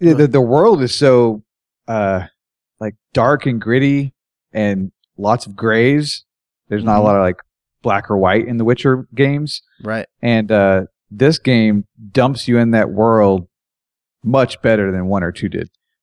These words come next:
Speaker 2: Yeah, it's, it's pretty captivating just right from the beginning. Um, I guess going into this, we should probably talk, if, if no one's played any Witcher games yet,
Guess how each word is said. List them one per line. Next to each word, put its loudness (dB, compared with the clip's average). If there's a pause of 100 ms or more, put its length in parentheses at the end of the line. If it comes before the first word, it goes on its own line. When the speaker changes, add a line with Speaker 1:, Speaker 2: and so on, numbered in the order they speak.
(120)
Speaker 2:
Yeah, 0
it's, -2
it's -4
pretty -6
captivating -6
just -8
right -2
from -4
the -4
beginning. -12 (520)
Um, -8 (200)
I -2
guess -2
going 0
into 0
this, -2
we -10
should -8
probably -2
talk, -4
if, -14
if -14
no -2
one's -2
played -8
any -6
Witcher -6
games -8
yet, -6